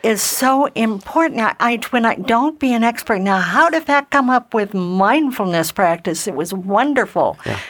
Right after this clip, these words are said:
Speaker 2: Yeah. Well, again, I think, um, from the perspective of if you're,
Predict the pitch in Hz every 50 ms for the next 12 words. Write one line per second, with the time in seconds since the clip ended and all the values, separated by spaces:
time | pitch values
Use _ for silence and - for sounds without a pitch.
0 | - _ _ - 269 262 208 165 180 175 170 - - 180 160 190 185 175 151 123
1 | 117 - - _ _ _ _ _ _ _ _ _ - - 123 127 - 143 135 131
2 | 131 - - - - _ _ - 107 107 104 101 101 98 _ _ _ _ _ _
3 | _ _ _ _ _ _ _ _ _ _ _ _ _ _ _ _ _ _ _ _
4 | _ _ _ - - - - - _ _ _ _ _ _ _ _ _ _ - -
5 | - - 156 139 135 127 120 - - 135 123 - - - 131 127 - - 135 139
6 | 147 156 - - 117 113 110 101 - 76 117 - - - 120 117 110 101 104